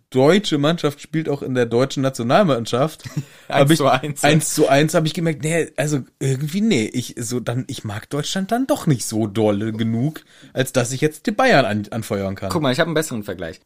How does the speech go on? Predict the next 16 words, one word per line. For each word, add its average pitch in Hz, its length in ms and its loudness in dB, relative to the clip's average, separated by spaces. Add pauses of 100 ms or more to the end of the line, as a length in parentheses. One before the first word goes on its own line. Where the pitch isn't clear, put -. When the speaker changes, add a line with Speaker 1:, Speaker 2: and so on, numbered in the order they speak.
Speaker 2:
Beim 151 300 0
deutschlandweiten 175 680 0
Mathe-Wettbewerb 120 1040 -4
ist - 200 -6
ein 196 180 2
Junge 208 240 2
aus 160 160 -2
deiner 165 220 0
Parallelklasse 175 800 -2
ins 175 140 -6
Finale 165 400 0
gekommen. 95 560 -8
Sagst - 260 -2
du 175 40 0
dann, 160 240 2 (300)
„Ey, 196 460 4